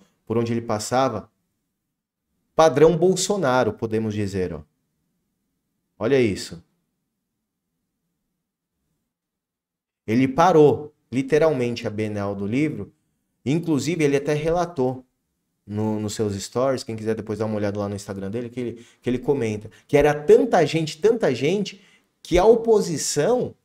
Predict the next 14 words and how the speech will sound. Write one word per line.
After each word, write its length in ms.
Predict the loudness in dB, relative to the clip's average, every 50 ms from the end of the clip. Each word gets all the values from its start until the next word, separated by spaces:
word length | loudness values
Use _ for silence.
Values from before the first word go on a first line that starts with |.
| _ _ -6
os 140 | -4 -4 -2
esquerdistas 760 | -4 -4 -4 -4 -4 -4 -4 -2 -2 -2 -2 -2 -4 -6 -4
que 100 | -6 -6
ficaram 380 | -4 -4 -6 -2 -2 -2 -2
enciumados, 720 | -2 -4 -6 -6 -6 -6 -6 -4 -2 -2 -2 -2 -2 -6 -8 -12 -18 -20 _ _
tentaram 460 | 0 0 2 2 2 2 2 2 0
por 240 | 0 2 2 2 2
duas 480 | 0 -2 0 2 2 2 2 0 -2 -2
vezes 380 | 0 0 0 -2 -2 -6 -8
cancelar, 760 | -10 -4 -2 -2 0 0 -2 -2 -2 0 2 2 2 2 0
porque 220 | -2 -6 -4 -2 0
era 160 | 0 0 -2
muita 540 | -2 -2 0 0 -2 0 -2 -2 -2 -2 -2
gente 480 | -2 -2 -2 -2 -2 -4 -6 -8 -12